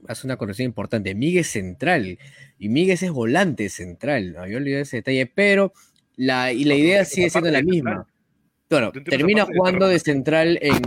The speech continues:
Speaker 1: en, por Bustos, con Melgar.
Speaker 2: Melgar, claro.
Speaker 1: Y en Puebla, si mal no recuerdo. Entonces, pero la, la idea sigue siendo la misma. O sea, tenemos cuatro defensas centrales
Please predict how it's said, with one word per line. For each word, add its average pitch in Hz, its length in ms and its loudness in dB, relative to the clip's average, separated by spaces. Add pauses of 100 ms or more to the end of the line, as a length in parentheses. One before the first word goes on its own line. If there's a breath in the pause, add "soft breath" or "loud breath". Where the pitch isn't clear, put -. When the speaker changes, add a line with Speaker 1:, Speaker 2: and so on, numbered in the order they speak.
Speaker 1:
en, 107 220 -8 (380)
por 123 140 2
Bustos, 196 680 2 (240)
con 113 260 -4
Melgar. 113 500 0 (280)
Speaker 2:
Melgar, 104 280 -4 (120)
claro. 107 200 -12
Speaker 1:
Y 143 220 4
en 120 160 2
Puebla, 180 540 2
si 120 80 -6
mal 131 160 -2
no 127 80 -2
recuerdo. 113 400 -2
Entonces, 139 560 -4 (720 soft breath)
pero 143 380 2
la, 151 180 2
la 160 140 4
idea 190 240 4
sigue 220 180 2
siendo 196 180 0
la 160 80 2
misma. 147 260 0
O 107 40 -4
sea, 110 220 -2 (260 soft breath)
tenemos 196 420 2
cuatro 220 320 0
defensas 170 560 0
centrales 131 840 -4